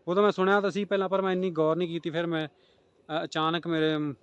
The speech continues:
ਸਾਹਮਣੇ ਉਹਦੀ ਨਾ ਸਕਸੈਸ ਦੀ ਸਟੋਰੀ ਆਈ, ਫਿਰ ਮੈਂ ਕਿਹਾ, "ਕਿਆ ਬਾਤਾਂ ਨੇ।" ਮੈਂ ਕਿਹਾ ਇੱਦਾਂ ਦੀ ਹੋਣੀ ਚਾਹੀਦੀ ਹੈ ਵੀ ਬੰਦਾ ਜਿੱਦੀ ਬਹੁਤ ਸੀ, ਵੀ ਇਹਨਾਂ ਨੇ ਜਿੱਦ ਕਰ ਲਈ ਵੀ ਹਾਂ ਮੈਂ ਨਾ ਵੀ ਇਹ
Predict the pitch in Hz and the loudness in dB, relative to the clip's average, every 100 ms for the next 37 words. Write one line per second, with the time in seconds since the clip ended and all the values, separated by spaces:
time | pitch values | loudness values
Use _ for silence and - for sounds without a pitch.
0 | _ - 143 147 147 143 143 147 143 135 | _ -8 -4 -2 -2 -2 -4 -2 -4 -6
1 | 135 - 139 143 135 - 123 120 123 113 | -10 -6 -6 -4 -8 -8 -8 -4 -4 -4
2 | 110 110 123 113 113 110 _ _ _ _ | -6 -8 -12 -10 -12 -14 _ _ _ _
3 | _ - - 120 113 104 107 - 110 107 | _ -20 -12 -8 -6 -6 -10 -12 -14 -12
4 | 107 113 - 127 113 131 131 117 117 110 | -12 -14 -14 -14 -6 -6 -4 -6 -6 -6
5 | 113 120 113 120 - _ - _ 120 131 | -8 -6 -8 -10 -12 _ -20 _ -10 -2
6 | 139 120 120 127 110 147 139 120 127 - | -2 -2 -6 -6 -2 0 0 0 -2 -2
7 | 120 131 131 135 131 131 135 151 139 113 | -6 -6 -4 -4 -2 0 0 2 2 0
8 | 123 120 113 107 113 117 123 143 135 _ | -4 -6 -8 -8 -8 -8 -6 -8 -10 _
9 | _ _ _ _ _ _ _ 123 131 131 | _ _ _ _ _ _ _ -10 -6 -4
10 | 127 | -4